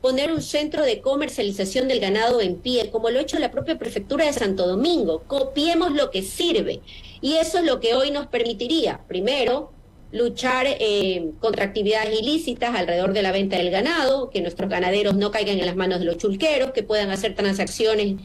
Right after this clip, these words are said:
lícitas a través de la bancarización.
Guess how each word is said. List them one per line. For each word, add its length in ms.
lícitas 520
a 120
través 300
de 280
la 180
bancarización. 1000